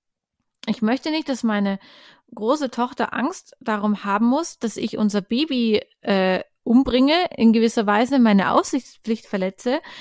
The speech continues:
oder ihr Bruder stirbt, weil ich ihn allein zu Hause lasse, was ich ja eh nicht tue.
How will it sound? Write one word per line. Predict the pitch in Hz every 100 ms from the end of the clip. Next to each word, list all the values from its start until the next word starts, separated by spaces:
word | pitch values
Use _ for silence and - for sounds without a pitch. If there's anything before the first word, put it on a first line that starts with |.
| - -
oder | - 226
ihr | - 196
Bruder | 226 330 269
stirbt, | - 220 254 247
weil | 202
ich | 214
ihn | 226 208
allein | 196 196
zu | 196 180
Hause | 208 262 208
lasse, | 185 190 - 302 - _ _ _
was | 214 214
ich | 214
ja | 220
eh | 247 349
nicht | 294 -
tue. | 220 202 175